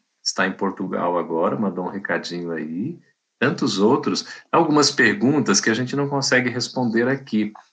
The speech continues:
mas eu vou pedir pra Cristina, por favor, sobre o Espírito da Verdade, ela, ela buscar, é, pesquisa no site da feb, em Reformador,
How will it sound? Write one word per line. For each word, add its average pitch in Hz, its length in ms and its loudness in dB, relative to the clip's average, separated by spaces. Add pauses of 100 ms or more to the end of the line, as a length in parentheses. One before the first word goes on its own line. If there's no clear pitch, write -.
(220)
mas 104 160 4
eu 120 80 2
vou 143 160 2
pedir 127 200 2
pra 123 120 2
Cristina, 107 580 2
por 139 140 -4
favor, 101 360 2
sobre 131 300 -2
o 113 40 0
Espírito 101 460 -2
da 90 120 2
Verdade, 85 800 0 (420)
ela, 107 420 6 (100)
ela 107 200 2
buscar, 107 720 2 (140)
é, 95 460 4
pesquisa 143 560 0
no 123 100 -2
site 104 380 0
da 85 120 -2
feb, 92 800 0
em 98 200 -2
Reformador, 98 920 0